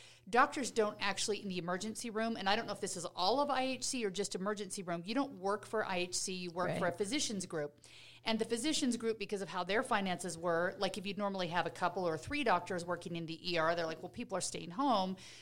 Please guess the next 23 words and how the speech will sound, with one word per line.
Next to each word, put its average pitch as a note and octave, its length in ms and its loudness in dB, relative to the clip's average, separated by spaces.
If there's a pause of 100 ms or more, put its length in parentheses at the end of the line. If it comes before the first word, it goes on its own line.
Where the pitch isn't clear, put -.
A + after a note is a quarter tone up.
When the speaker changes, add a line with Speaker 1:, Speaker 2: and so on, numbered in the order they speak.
Speaker 1:
so A#3+ 160 0
they G#3+ 100 8
would G3+ 160 4
only G3 200 0
have F#3 180 -2
one. B3 300 6
So - 120 -4
you G#3 60 0
had G3+ 100 2
all B3 220 4
these C#4 180 0
doctors G#3 380 2
staying F#3+ 260 0
at - 60 -6
home G#3+ 380 4
who G3 120 2
were F#3+ 120 -2
losing A#3 380 0
money E3+ 220 0
'cause F3+ 140 -8
they E3+ 80 2
weren't E3+ 220 -4
working, F3+ 400 0